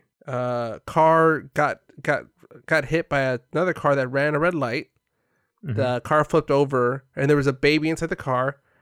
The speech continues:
Speaker 1: He jumped in and t-, and, and, uh, got the baby out safely.
Speaker 2: Wow.
Speaker 1: Yeah.
Speaker 2: Talk about, like, a, a real life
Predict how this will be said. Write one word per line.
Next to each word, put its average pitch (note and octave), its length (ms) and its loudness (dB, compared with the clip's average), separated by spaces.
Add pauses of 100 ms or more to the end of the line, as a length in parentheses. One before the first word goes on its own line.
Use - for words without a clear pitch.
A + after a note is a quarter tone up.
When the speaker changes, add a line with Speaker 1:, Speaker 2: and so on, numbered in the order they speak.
(140)
Speaker 1:
He F3+ 300 -6
jumped E3 460 -4
in D#3+ 380 -4 (260)
and D3 300 -2
t-, F3 160 -2
and, C#3+ 340 -2
and, C3+ 400 -4 (140)
uh, B2 240 -2
got C#3 220 -4
the D3 60 2
baby C#3+ 280 2
out C3+ 220 -4
safely. - 360 -6 (1120)
Speaker 2:
Wow. A2+ 440 0
Speaker 1:
Yeah. E3 240 2 (840)
Speaker 2:
Talk A#2+ 200 -2
about, A#2 300 2
like, G#2 200 -2
a, G2+ 600 0
a - 20 -8
real A2+ 220 2
life A2+ 560 0